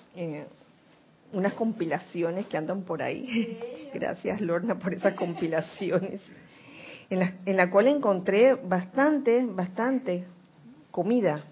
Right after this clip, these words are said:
acerca de esto. Y es que lo primero es, eh, erradicar ese concepto que se puede tener de, de, de obediencia, porque a veces uno habla de obediencia y la gente como que se retaca de que, "Ah,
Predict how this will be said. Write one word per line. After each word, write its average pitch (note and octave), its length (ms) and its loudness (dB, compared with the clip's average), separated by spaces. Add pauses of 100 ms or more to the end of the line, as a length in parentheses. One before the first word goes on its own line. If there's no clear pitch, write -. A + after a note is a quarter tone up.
(540)
acerca G3+ 540 0
de G3+ 200 4
esto. D3+ 380 -4 (340)
Y F#3 100 0
es F#3 80 0
que C#4 300 0 (400)
lo G3 160 4
primero A#3+ 560 4
es, D#4 280 2 (840)
eh, E3 600 2 (840)
erradicar F#3+ 1120 4 (360)
ese A3+ 240 -2
concepto A#3+ 640 0
que G#3 100 -4
se F#3+ 100 -2
puede G3+ 260 2
tener F#3 360 2
de, A3+ 200 6
de, D#3 460 -2 (140)
de E3 180 -2
obediencia, E3 960 0
porque - 560 -8 (600)
a F3 80 -4
veces E3+ 240 2
uno B3 180 6
habla C4 180 6
de B3+ 60 10
obediencia A3+ 720 4
y F#3+ 160 2
la F3 160 6
gente F#3 260 0
como G#3+ 200 -4
que D#3+ 100 0
se F3 140 0
retaca F#3+ 500 0
de G#3+ 100 -4
que, G#3+ 160 -12
"Ah, - 600 -10